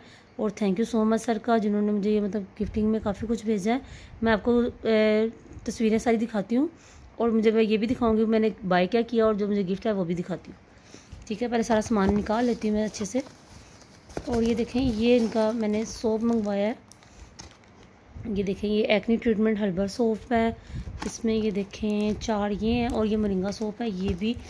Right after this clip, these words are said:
मतलब whitening के लिहाज से, आपको पता है जैसा मौसम चल रहा है उस मौसम के लिहाज से। ये देखें, ये skin texture के लिए, radiant skin के लिए problem, जो tightening पोर्स के लिए, उसके अलावा ये देखें मतलब इस पर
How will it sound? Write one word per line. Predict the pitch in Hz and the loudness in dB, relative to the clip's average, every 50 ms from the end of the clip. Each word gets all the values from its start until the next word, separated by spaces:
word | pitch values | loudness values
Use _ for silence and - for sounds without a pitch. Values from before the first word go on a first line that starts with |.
| - - - - - - - | -20 -20 -20 -20 -16 -8 -6
मतलब | 220 - 254 233 190 185 | -4 0 0 0 2 4
whitening | 202 196 196 190 196 226 226 233 233 | 4 4 4 2 2 2 2 2 2
के | 233 226 226 | 2 2 2
लिहाज | 220 220 226 220 226 208 196 185 | 2 2 0 0 0 -2 -4 -4
से, | - - 214 214 | -4 -2 -2 0
आपको | 208 208 208 202 - 226 226 | 0 -2 -2 -4 -4 -6 -6
पता | 214 - | -4 -4
है | 233 | -4
जैसा | 226 202 - 220 | -4 -4 -4 -4
मौसम | 214 196 185 180 226 226 220 | -2 -2 -2 -2 -2 -2 -2
चल | 233 226 | 0 0
रहा | 220 208 226 | 0 0 -2
है | 247 240 - - - - - - - - - - - - | -4 -4 -8 -20 -20 -20 -20 -20 -20 -20 -20 -18 -14 -12
उस | 202 - - | -12 -6 -4
मौसम | 226 220 202 - - 226 208 | -4 -4 -4 -4 -4 -4 -4
के | - 240 | -2 -2
लिहाज | 220 220 214 220 214 202 196 190 | -2 0 0 0 0 -2 -2 -4
से। | - - - 214 202 196 196 202 202 202 202 240 | -6 -8 -4 -2 -2 0 0 0 0 0 -2 -2
ये | 233 226 196 220 196 | -2 0 2 2 2
देखें, | 185 170 - - - - - - - - - - - - - - - - - - - - - - - - - 339 233 214 | 2 0 -6 -6 -18 -20 -20 -20 -20 -20 -20 -20 -20 -20 -20 -20 -20 -20 -20 -20 -20 -20 -20 -20 -20 -20 -16 -16 -12 -8
ये | 226 214 208 202 202 202 202 202 208 202 202 214 214 | -6 -6 -4 -4 -4 -4 -4 -4 -4 -4 -4 -6 -6
skin | 190 - - - - - - 233 214 233 226 | -8 -10 -12 -16 -14 -6 -4 -2 0 0 0
texture | 226 233 214 - - - 226 | 0 -2 -4 -4 -2 -4 -2
के | 220 - 226 | 0 0 2
लिए, | 214 226 220 220 220 220 220 226 220 | 2 2 2 2 0 0 0 2 2
radiant | 202 202 202 190 175 208 220 220 202 | 2 2 0 0 0 0 0 0 -2
skin | - - 233 220 214 | -2 -2 0 0 0
के | - 240 | 0 0
लिए | 214 214 220 220 | 0 0 -2 -2
problem, | - 226 208 202 202 208 214 214 208 | -2 -2 -2 0 0 0 0 0 0
जो | 190 208 190 | -2 -2 0
tightening | - 202 185 180 226 214 214 190 | 2 2 2 2 0 -2 -4 -2
पोर्स | - 220 208 208 196 - | -4 -2 -2 -2 -4 -2
के | - 233 | -2 -2
लिए, | 220 214 214 220 220 214 233 240 - - - - - - - - - - - - | 0 0 0 2 2 0 0 -4 -8 -20 -20 -20 -20 -20 -20 -20 -18 -18 -12 -10
उसके | 214 - - 233 226 | -10 -8 -2 -2 -2
अलावा | 226 226 220 214 208 214 214 214 214 214 214 | 0 2 0 0 0 -2 -2 0 0 0 0
ये | 214 214 208 | 0 0 -2
देखें | 214 202 208 - - 220 | -2 -4 -6 -6 -6 -4
मतलब | 214 214 196 - 220 214 | -4 -4 -4 -6 -8 -8
इस | 208 - | -8 -10
पर | - 262 | -6 -8